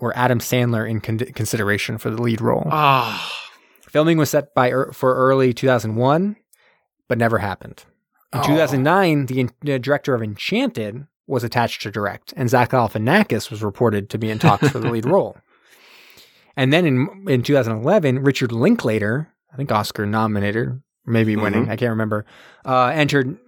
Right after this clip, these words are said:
Speaker 1: entered negotiations to helm the project and was actually announced in two thousand fourteen. And then Fre-, Femke Rolting and T-,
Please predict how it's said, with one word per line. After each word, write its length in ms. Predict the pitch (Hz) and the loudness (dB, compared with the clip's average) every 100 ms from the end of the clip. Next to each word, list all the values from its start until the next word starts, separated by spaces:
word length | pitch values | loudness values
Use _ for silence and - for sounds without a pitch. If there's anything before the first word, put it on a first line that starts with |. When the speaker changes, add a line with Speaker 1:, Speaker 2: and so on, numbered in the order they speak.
| _ | _
Speaker 1:
entered 380 | 139 135 131 120 | 0 2 2 2
negotiations 680 | 117 120 117 123 107 113 - | 2 2 2 0 -2 -4 -6
to 80 | 101 | -4
helm 240 | 107 104 | -2 -2
the 60 | 95 | -4
project 640 | - 92 - 98 - - _ _ _ _ _ | -8 -10 -12 -16 -20 -20 _ _ _ _ _
and 120 | 135 123 | 2 4
was 100 | 120 | 4
actually 340 | 127 - 127 | 2 0 0
announced 540 | 107 127 214 143 - | 2 4 4 2 0
in 100 | - | -2
two 160 | 123 139 | -2 2
thousand 260 | 139 127 113 | 2 2 0
fourteen. 800 | 127 113 - - 156 131 - - _ _ _ _ _ _ _ | -2 -2 -4 -2 -2 -2 -10 -16 _ _ _ _ _ _ _
And 220 | 135 131 | 2 4
then 380 | 139 139 131 196 | 4 4 2 -2
Fre-, 260 | - - 170 | -8 -6 -2
Femke 420 | 147 147 - 127 | 2 2 2 2
Rolting 440 | 127 139 - 127 117 | 2 2 2 2 2
and 120 | |
T-, 80 | 113 | 0